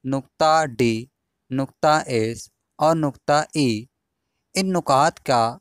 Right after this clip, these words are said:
ग्रो जाविया पी क्यू आर के बैरून हिस्से में वाक़ है। इसलिए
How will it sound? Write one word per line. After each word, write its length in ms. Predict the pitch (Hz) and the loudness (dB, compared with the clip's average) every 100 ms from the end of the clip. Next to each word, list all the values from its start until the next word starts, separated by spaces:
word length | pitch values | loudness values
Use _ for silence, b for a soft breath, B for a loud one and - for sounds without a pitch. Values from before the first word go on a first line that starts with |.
| _ _ _ - | _ _ _ -14
ग्रो 320 | 123 165 127 110 135 _ _ - | -2 2 2 2 -6 _ _ -12
जाविया 440 | 110 135 139 165 185 | -2 2 4 2 0
पी 240 | - 139 | -2 -4
क्यू 220 | - 139 - | -2 -8 -2
आर 200 | 120 117 123 | 0 0 -2
के 180 | 156 147 | -8 -2
बैरून 340 | 131 123 131 | 0 0 0
हिस्से 280 | 120 - 113 | -4 -4 -6
में 260 | 123 170 208 _ _ _ - | -4 -6 -8 _ _ _ -4
वाक़ 320 | 117 107 - | 0 0 -2
है। 280 | 117 104 90 90 _ _ _ _ _ _ - _ - | -4 -4 -10 -16 _ _ _ _ _ _ -20 _ -8
इसलिए 500 | 185 185 147 117 | -6 -4 -4 -4